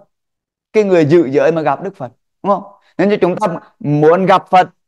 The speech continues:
chúng ta có cái tâm gặp Phật, chúng ta cũng được gặp Phật,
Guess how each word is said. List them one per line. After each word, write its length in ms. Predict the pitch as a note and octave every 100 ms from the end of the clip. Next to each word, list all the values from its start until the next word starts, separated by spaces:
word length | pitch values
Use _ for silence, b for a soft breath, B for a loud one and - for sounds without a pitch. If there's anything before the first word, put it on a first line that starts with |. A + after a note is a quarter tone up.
| _ -
chúng 160 | D#3+
ta 80 | D#3+
có 180 | - D#3
cái 120 | A3+ -
tâm 220 | A3 G#3+
gặp 160 | F#3 -
Phật, 160 | F3 -
chúng 140 | D#3+
ta 100 | A3
cũng 200 | G#3 F3+
được 140 | F3+
gặp 200 | E3 E3+ - -
Phật, 180 | E3+